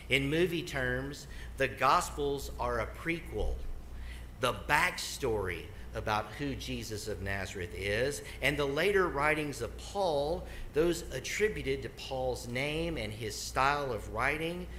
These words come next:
but aren't genuinely written by Paul, those could be thought of as fan fiction. Maybe those writers were disciples of Paul who continued his work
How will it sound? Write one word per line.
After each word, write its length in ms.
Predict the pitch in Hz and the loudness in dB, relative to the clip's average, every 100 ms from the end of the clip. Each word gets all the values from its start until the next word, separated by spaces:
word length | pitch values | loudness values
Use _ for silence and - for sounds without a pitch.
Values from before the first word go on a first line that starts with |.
| - - | -10 -4
but 140 | 139 135 | -2 0
aren't 360 | 151 165 - 110 | 2 2 0 -6
genuinely 560 | 131 156 147 139 127 110 | -2 -2 0 0 -2 0
written 320 | 156 117 104 | 0 -2 -4
by 160 | 95 87 | -4 -4
Paul, 540 | - 92 90 101 156 - - - - - - - - - - | -6 -4 -2 -2 -4 -6 -10 -10 -12 -14 -14 -12 -10 -10 -2
those 220 | - 370 | 0 2
could 120 | - | 0
be 120 | 214 | -2
thought 240 | 185 175 175 | 0 2 2
of 100 | 185 | 2
as 140 | 196 | -2
fan 260 | - 247 220 | -2 -4 -4
fiction. 480 | 175 135 - 107 85 - - - - - - - - - - - - | -2 0 0 -2 -4 -8 -12 -14 -14 -12 -12 -12 -12 -12 -12 -10 -2
Maybe 540 | 190 226 208 196 180 - - | 0 2 0 -2 -4 -8 0
those 440 | 165 175 175 - - 127 | 4 4 2 0 -2 2
writers 680 | 151 156 147 143 139 - | 4 6 4 2 0 -4
were 280 | 123 131 120 - - | 0 2 2 -4 -2
disciples 800 | 143 - 175 190 202 135 113 - | -2 2 2 2 2 -2 -2 -4
of 180 | 101 - | -8 -8
Paul 340 | - 110 117 | -6 -2 -2
who 160 | 120 139 | -2 -2
continued 800 | - 127 - 180 180 170 156 135 | -2 -4 -4 -4 -2 -2 -4 -6
his 480 | - 156 151 - 107 101 | -6 -2 -2 -2 -8 -4
work 440 | 135 147 135 - | 0 2 2 -2